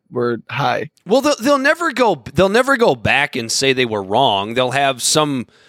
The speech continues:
Speaker 2: uh, moron, well, no, I shouldn't say moron, but some elitist from a, uh, an Ivy League university write an article for The Atlantic asking for amnesty. That's what they'll do. That's not the
Speaker 1: <laughs>
Speaker 2: same as an apology.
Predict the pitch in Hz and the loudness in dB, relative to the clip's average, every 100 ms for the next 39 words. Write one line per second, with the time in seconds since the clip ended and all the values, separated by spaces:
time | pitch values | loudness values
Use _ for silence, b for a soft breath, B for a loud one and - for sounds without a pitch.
0 | b b b b - - 123 117 113 - | b b b b -8 -2 0 2 0 -4
1 | _ _ - 143 151 160 165 151 147 143 | _ _ -6 0 2 4 4 2 0 -2
2 | 139 127 117 110 110 101 101 107 92 95 | -8 -10 -6 -2 -4 -4 -6 -6 -6 -8
3 | 87 82 82 95 110 - 156 156 151 139 | -8 -10 -8 -4 -2 0 0 2 2 2
4 | 151 165 156 - - 147 135 123 117 117 | 0 0 0 0 -2 -2 0 2 2 2
5 | 127 113 110 123 139 151 156 151 147 135 | 2 2 2 -2 -2 -2 0 -2 -2 -2
6 | 143 123 139 156 - 131 120 151 147 143 | -4 -2 -2 -2 -2 -2 2 2 2 2
7 | 160 151 139 147 139 131 131 151 160 135 | 2 0 -2 -4 -6 -6 -2 0 0 -2
8 | 135 147 135 139 127 135 151 143 113 - | -2 -2 -2 -8 -8 -4 -2 -2 -4 -10
9 | 85 78 B 165 170 175 - 139 110 98 | -12 -16 B -6 0 0 0 -4 -4 -10
10 | 85 73 _ _ _ _ _ _ 185 185 | -12 -18 _ _ _ _ _ _ 2 4
11 | 185 247 226 - 220 208 196 180 156 - | 4 2 2 2 0 2 2 0 -4 -2
12 | 175 170 139 98 85 78 | 2 2 0 -6 -14 -18